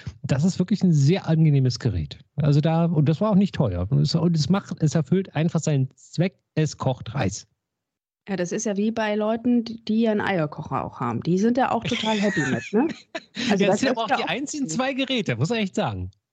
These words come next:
Speaker 1: Bis auf meine Küchenwaage noch, aber gut, die, glaub ich, hat auch jeder.
Speaker 2: Eine Küchenwaage haben wir auch, aber die finde ich auch sehr sinnvoll. Zumindest, wenn man backt.
Speaker 1: Richtig. Ja, aber ich, also das ist wirklich, äh, ich finde einen Reiskocher, also ich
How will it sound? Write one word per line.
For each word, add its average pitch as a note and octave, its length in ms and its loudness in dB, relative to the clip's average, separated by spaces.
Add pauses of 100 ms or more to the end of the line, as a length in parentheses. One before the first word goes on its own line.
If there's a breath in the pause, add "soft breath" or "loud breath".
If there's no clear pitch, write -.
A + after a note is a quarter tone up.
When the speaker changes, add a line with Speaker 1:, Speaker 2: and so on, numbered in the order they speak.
(160)
Speaker 1:
Bis D3+ 120 0
auf D3+ 80 0
meine D3 180 0
Küchenwaage B2+ 520 0
noch, F#2+ 160 -2
aber A2 360 -2
gut, C3 180 -2
die, C#3+ 60 -6
glaub B2+ 180 0
ich, A#2 100 -2
hat B2+ 100 -2
auch G#2 140 -2
jeder. F2+ 280 -6 (480)
Speaker 2:
Eine D#3+ 180 0
Küchenwaage G#3 480 2
haben E3+ 140 4
wir D#3 100 0
auch, D3+ 80 -2
aber D#3 140 -2
die F3 100 0
finde A3+ 200 4
ich G#3+ 60 4
auch F3 80 -2
sehr F3 220 2
sinnvoll. D3 580 -2 (140)
Zumindest, E3+ 340 0
wenn F#3+ 80 2
man F#3 200 0
backt. - 420 -6 (960)
Speaker 1:
Richtig. A#2+ 500 -2 (600)
Ja, G#2+ 220 0 (320)
aber B2 320 -4
ich, C#3+ 80 -4 (180)
also D3+ 280 0
das F#3+ 280 -2
ist A#3+ 200 0
wirklich, A3 380 0
äh, E3+ 280 4
ich D#3+ 160 0
finde G3 320 -2
einen D3+ 100 4
Reiskocher, E3 840 -2
also D3+ 180 0
ich D3+ 140 -4